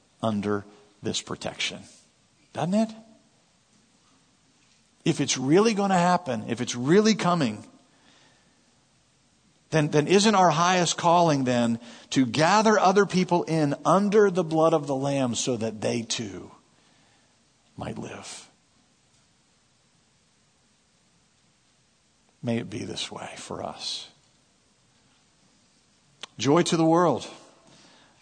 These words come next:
The Lord has come, and he will come again. And when he does, he will judge the earth in righteousness. Let us pray.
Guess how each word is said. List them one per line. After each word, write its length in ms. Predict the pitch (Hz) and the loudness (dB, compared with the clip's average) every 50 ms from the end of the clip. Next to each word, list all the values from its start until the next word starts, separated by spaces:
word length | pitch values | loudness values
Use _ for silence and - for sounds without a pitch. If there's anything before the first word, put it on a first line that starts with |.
| _ _ _ _ - | _ _ _ _ -4
The 100 | 143 143 | -2 0
Lord 300 | 131 143 156 170 175 160 | 2 4 4 4 4 4
has 180 | 165 165 151 | 2 2 0
come, 380 | - - 147 160 156 143 117 104 98 - - - - _ _ _ _ _ _ _ _ _ _ _ _ - - - _ _ _ - - _ _ _ _ _ _ _ _ _ _ _ _ - | 0 -2 0 0 0 0 -2 -4 -10 -16 -20 -20 -20 _ _ _ _ _ _ _ _ _ _ _ _ -20 -20 -20 _ _ _ -20 -20 _ _ _ _ _ _ _ _ _ _ _ _ -4
and 120 | 139 139 | -4 -2
he 120 | 117 120 117 | 0 0 0
will 200 | 107 117 123 123 | 2 2 2 2
come 240 | - - 135 127 127 | 2 0 -4 -2 -2
again. 440 | 120 110 123 123 113 107 98 107 101 - - - - - - - - - _ _ _ _ _ _ _ _ _ _ _ - - | -4 -4 -4 -4 -4 -4 -8 -12 -18 -20 -20 -20 -20 -20 -20 -20 -20 -20 _ _ _ _ _ _ _ _ _ _ _ -10 -6
And 180 | 117 117 110 107 | -4 -4 -2 -2
when 160 | 110 113 113 | -2 -4 -4
he 120 | 98 110 117 | -4 -6 -6
does, 640 | 104 110 110 107 104 95 87 - - - - - - _ _ _ _ _ _ _ _ _ _ | -4 -2 -2 -2 -2 -4 -8 -8 -10 -10 -10 -12 -16 _ _ _ _ _ _ _ _ _ _
he 140 | - 120 | -8 -6
will 160 | 113 107 101 98 | -6 -4 -6 -6
judge 600 | 90 90 95 107 113 117 120 127 120 117 - 135 | -6 -6 -4 -4 -4 -4 -4 -6 -6 -8 -8 -6
the 260 | 127 127 120 135 123 | -6 -6 -6 -4 -4
earth 480 | 117 113 104 95 87 - - - - - _ _ _ _ _ _ _ _ _ _ _ - | -6 -6 -6 -8 -10 -14 -18 -20 -20 -20 _ _ _ _ _ _ _ _ _ _ _ -10
in 140 | 117 113 107 | -8 -8 -6
righteousness. 920 | 104 104 104 - - - - - - - - - - - - - - - - _ _ _ _ _ _ _ _ _ _ _ _ _ _ _ _ _ _ - - _ | -6 -8 -8 -10 -10 -8 -8 -8 -10 -10 -12 -12 -12 -10 -10 -10 -12 -14 -18 _ _ _ _ _ _ _ _ _ _ _ _ _ _ _ _ _ _ -20 -20 _
Let 80 | - 101 | -14 -12
us 120 | 98 - | -10 -10
pray. 360 | - - - 107 - 76 73 | -10 -8 -10 -10 -8 -10 -12